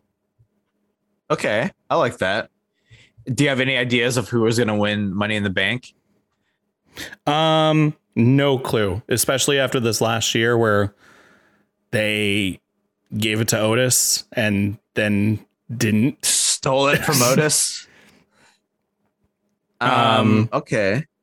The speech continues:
Speaker 2: No, I really have no clue. I hope that they learned from that. Uh, I seriously thought that, like, um, <clears throat> I seriously thought that they were gonna do something with Otis and actually, like,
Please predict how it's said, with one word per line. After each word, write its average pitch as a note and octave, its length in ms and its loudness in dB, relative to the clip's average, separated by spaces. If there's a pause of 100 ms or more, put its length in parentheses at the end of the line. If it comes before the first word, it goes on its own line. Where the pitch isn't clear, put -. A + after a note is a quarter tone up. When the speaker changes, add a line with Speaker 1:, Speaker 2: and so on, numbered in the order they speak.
(180)
Speaker 2:
No, C3 380 2
I G#2+ 120 0
really C#3 360 2
have B2+ 100 2
no A#2 220 2
clue. G#2+ 240 0
I G2 100 0
hope D#3+ 200 0
that E3 140 2
they C#3 120 0
learned A2+ 380 0
from C3+ 200 0
that. C#3+ 380 0 (1040)
Uh, G#2+ 400 0 (120)
I B2 200 -2
seriously D3 560 0
thought A2+ 440 -4
that, A#2 360 -2
like, G#2 440 -2 (720)
um, G2 680 -2 (240)
<clears throat> - 260 -20
I E3 800 0
seriously G3 400 2
thought C#3 200 0
that B2+ 80 -2
they C3 80 2
were B2 100 2
gonna A2+ 160 0
do G2+ 180 0
something A#2+ 220 2
with A#2 140 0
Otis A#2+ 580 0 (640)
and G#2+ 640 0
actually, A2+ 480 0
like, G2+ 460 -2